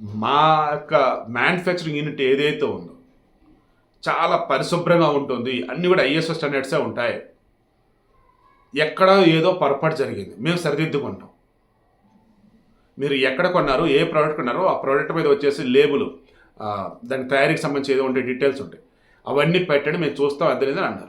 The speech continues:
మరి ఆ కంప్లైంట్ ఇచ్చిన వాళ్ళు ఎవరు పెట్టారో లేదో మనకు తెలియదు, లేదంటే ఇప్పుడు, ఆ, తెలంగాణ స్టేట్ గవర్నమెంట్ ఇచ్చిందో లేదా జిహెచ్ఎంసీలు ఇచ్చారో మనకు తెలియదు. డైరీ మిల్క్ నుంచి అప్పటి నుంచి ఇంకా అప్డేట్ ఏమీ రాలా. వాళ్ళు ఏమన్నారంటే,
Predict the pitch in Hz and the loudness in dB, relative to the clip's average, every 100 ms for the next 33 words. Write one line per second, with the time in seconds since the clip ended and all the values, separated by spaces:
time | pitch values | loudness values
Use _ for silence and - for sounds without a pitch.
0 | 120 120 117 117 110 - 135 139 156 156 | -6 -2 0 0 -2 -4 -8 -4 -2 0
1 | 160 - 139 131 127 131 123 135 131 151 | -2 -4 0 0 0 -4 -4 -2 -2 -2
2 | 123 120 123 180 202 156 151 160 - - | -4 -4 -6 -2 -2 -2 -4 -4 -6 -10
3 | - 113 110 - 139 143 143 - 143 139 | -16 -6 -6 0 0 2 -2 0 0 2
4 | 131 127 131 110 139 135 143 131 131 143 | 0 0 -2 -6 -2 0 0 -2 -2 -4
5 | 143 139 143 127 135 127 120 123 120 120 | -4 -6 -4 -4 -2 -2 -4 -4 -4 -4
6 | 240 - - 131 101 131 185 202 196 175 | -8 -12 -20 -20 -2 4 6 6 4 2
7 | 185 170 165 165 165 151 - 170 170 160 | 0 0 0 0 0 -2 0 0 0 0
8 | 113 117 147 - - _ 117 143 185 180 | 0 0 0 -2 -12 _ -2 4 4 6
9 | 160 120 110 190 - - | 2 0 -2 -4 -4 -10